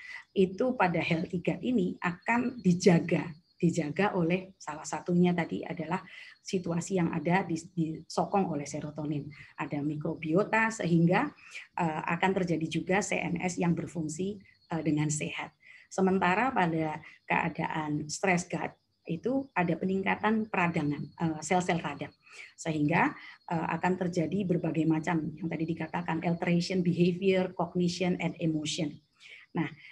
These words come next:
disinilah, eh, kita nyatakan bagaimana, eh, tryptophan rich food ini akan membantu menjaga,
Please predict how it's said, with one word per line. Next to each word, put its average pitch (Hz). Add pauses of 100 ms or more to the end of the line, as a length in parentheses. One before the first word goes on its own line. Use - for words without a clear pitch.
(140)
disinilah, 214 (540)
eh, 165 (440)
kita 190
nyatakan 180 (400)
bagaimana, 165 (560)
eh, 175 (240)
tryptophan 175
rich -
food 160 (100)
ini 180
akan 175
membantu 185
menjaga, 170